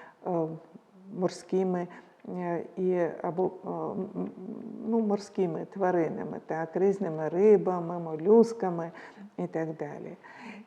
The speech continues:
І, е, ми бачимо, що дійсно,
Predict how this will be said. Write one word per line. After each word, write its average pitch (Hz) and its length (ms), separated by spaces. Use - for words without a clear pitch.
І, 226 160
е, 202 680
ми 214 160
бачимо, 180 680
що 170 240
дійсно, 185 680